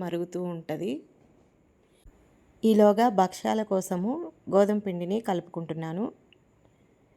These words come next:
నేను గోధుమ పిండినే యూజ్ చేస్తాను, ఒక్కరోజు వరకే తయారు చేస్తున్నాను. చిన్న చిన్నగా కొద్ది కొద్దిగా నీళ్లు వేసుకుంటూ చపాతీ పిండిలాగా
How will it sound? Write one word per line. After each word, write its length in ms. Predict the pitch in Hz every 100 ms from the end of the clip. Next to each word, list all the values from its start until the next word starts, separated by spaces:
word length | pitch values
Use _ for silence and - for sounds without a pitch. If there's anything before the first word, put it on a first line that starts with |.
| _ 214
నేను 200 | 220 208 196
గోధుమ 280 | 190 208 214
పిండినే 320 | 214 202 214 220
యూజ్ 220 | 202 190 -
చేస్తాను, 500 | 180 175 180 165 190 233 175
ఒక్కరోజు 400 | 196 190 185 185
వరకే 280 | 175 170 220 202
తయారు 300 | 175 170 -
చేస్తున్నాను. 640 | 175 156 160 165 156 180 294 370 _ _ _ _ _ _ _ _ _ - _ _ _ _ _ _ _ -
చిన్న 160 | 233 233 233
చిన్నగా 320 | 226 214 208 233 208
కొద్ది 180 | 185 202
కొద్దిగా 340 | 185 196 202 202 185
నీళ్లు 240 | 190 185
వేసుకుంటూ 560 | 175 175 - 175 175 233 311 _ _ _ _
చపాతీ 400 | 214 214 214 214 202
పిండిలాగా 500 | 190 180 175 175 214